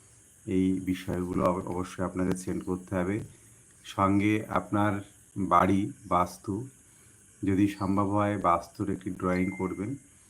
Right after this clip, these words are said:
এবং ড্রয়িং করে বাস্তুর ড্রয়িং দিকগুলো নির্দিষ্ট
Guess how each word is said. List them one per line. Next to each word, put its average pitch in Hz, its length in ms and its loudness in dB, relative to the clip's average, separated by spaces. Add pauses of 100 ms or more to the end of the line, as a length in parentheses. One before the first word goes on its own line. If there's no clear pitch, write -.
(400)
এবং 92 480 2 (340)
ড্রয়িং 98 340 0
করে 101 420 0 (500)
বাস্তুর 92 680 0 (920)
ড্রয়িং 95 580 2 (280)
দিকগুলো 101 800 0
নির্দিষ্ট 92 540 0